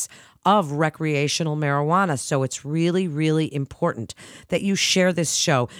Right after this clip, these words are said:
You can listen on Spotify, iTunes, TuneIn, Stitcher, Google Play, everywhere podcasts are played, but we want you to listen at radio M D dot com. I'm Melanie Cole for Healthy Children.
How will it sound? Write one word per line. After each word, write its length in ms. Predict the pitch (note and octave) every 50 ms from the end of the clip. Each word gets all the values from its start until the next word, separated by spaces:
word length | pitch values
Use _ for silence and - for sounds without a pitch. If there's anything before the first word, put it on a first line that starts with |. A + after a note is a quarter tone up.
| -
You 120 | - C#3 D#3
can 160 | - D#3+ D3+
listen 260 | D#3 E3+ - - F3+
on 140 | E3+ E3+ F3
Spotify, 760 | - - - - B3 B3+ B3 G#3+ E3+ - - C#3 C3 C3+ B2+
iTunes, 560 | - G3+ A3+ A3+ A3 - - D#3+ C#3 C3+ -
TuneIn, 400 | - - B3 B3 A3+ G3+ E3+ D#3+
Stitcher, 440 | - - - - A#3+ A#3+ - - G3+
Google 320 | F3+ F3 A3+ A3+ G3 G#3 F#3+
Play, 340 | - - F#3+ F#3 F3+ F3 - - - - - - _
everywhere 440 | - C#4+ D#4 C#4+ C#4 A3+ G3 F3 D3+
podcasts 540 | - - D#3 C#3+ C3 B2+ - C#3+ C#3 - -
are 40 | D#3
played, 400 | C#3 - B3 B3+ C4 B3+ B3+ G#3+ - - - - - -
but 140 | - A#3 A3
we 140 | B3 B3+ A#3+
want 280 | G3 G3 F3+ D#3+ -
you 40 | F3+
to 60 | E3+
listen 320 | E3+ C#3+ C#3+ C3+ - D#3 D3+
at 120 | D3 -
radio 460 | - D3 D3 D3 D#3 D#3 D3+ D#3 - - -
M 200 | D#3+ E3 F3+ F#3
D 160 | F#3+ A#3 A#3
dot 260 | G#3 A3+ A3+ A3+ -
com. 400 | - C4+ C4 C#4 B3 D#3+ A2+ G2+ - _ - - - - - _ -
I'm 240 | - D#3 D#3+ D#3+
Melanie 340 | D#3 D3+ D3+ D#3 D3+ D3+ D3
Cole 340 | - - - E3+ F#3 G3 F#3+
for 200 | - - A2 F#2+
Healthy 360 | - - F3+ G#3 - G#3 G3
Children. 640 | - - - F#3+ F#3 F3+ E3 F3+ F3+ F3 F3 D#3+